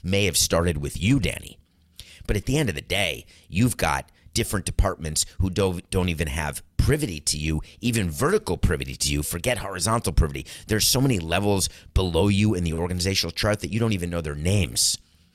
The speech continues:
And they've got bosses who have bosses who have bosses who then are two layers away from being with you.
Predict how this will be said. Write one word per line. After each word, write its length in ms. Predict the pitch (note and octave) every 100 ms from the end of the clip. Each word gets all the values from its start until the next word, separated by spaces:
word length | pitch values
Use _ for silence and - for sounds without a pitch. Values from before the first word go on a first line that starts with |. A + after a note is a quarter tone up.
| -
And 120 | F#2+
they've 140 | A2 A2+
got 260 | F#2 D#2+
bosses 420 | E2+ F2+ G2 A2+ F#2
who 80 |
have 120 | D#2+ C#2+
bosses 400 | G2+ G#2 E2+ D#2+
who 60 |
have 120 | D2
bosses 440 | D#2 F#2 - F2 - - -
who 140 | G#2+ F2+
then 380 | G#2+ A2+ F#2+ - -
are 120 | F2
two 260 | - - G#2
layers 380 | F#2 E2+ D#2+ D#2+
away 200 | D2+ D2+
from 200 | D2 C#2+
being 180 | D2
with 180 | C2 -
you. 120 | -